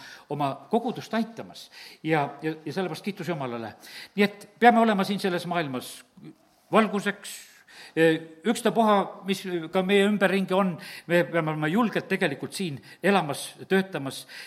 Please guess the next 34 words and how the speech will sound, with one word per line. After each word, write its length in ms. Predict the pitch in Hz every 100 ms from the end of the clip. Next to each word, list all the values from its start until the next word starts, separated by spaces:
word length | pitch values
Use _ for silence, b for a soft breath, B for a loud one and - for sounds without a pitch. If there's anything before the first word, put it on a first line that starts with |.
| B
ja, 240 | 156 156 143 147
ja 80 | 147
sellepärast 480 | 185 170 165 143 156
on 80 | 139
see 100 | 170
nii, 100 | 160
et 100 | 156
see 80 | 139
sõnum 320 | 196 175 135
on 60 |
täna 200 | 175 170 147
tegelikult 500 | 165 151 123 113 -
nii 100 | 139
kogudustele, 720 | 233 233 175 156 - 147 143 143 -
perekondadele, 800 | - 214 185 175 156 147 139 139 180 196
üksikisikutele 1200 | - 185 _ - 196 190 - - 147 - 143 139
ja, 160 | 143 143 B B B B
ja 160 | 151 151
inimestele 600 | 202 170 131 - 139 135 117 B B B 147 -
on 200 | 165 160 147
võimalik 460 | 254 208 127 117
tegelikult 440 | - 190 127 127 185
elada 280 | 190 127 113
siin 160 | 165 139
selles 220 | 127 117
maailmas 340 | 156 143 113 -
praeguses 480 | 160 139 120 120 101
olukorras, 520 | 156 127 113 104 - -
aga 180 | 143
seda, 240 | 143 127 117 -
seda 220 | 160 127
koos 160 | 127 156
issandaga. 460 | 147 107 101 104 98 b b b _ 139
Amen. 240 | 123 117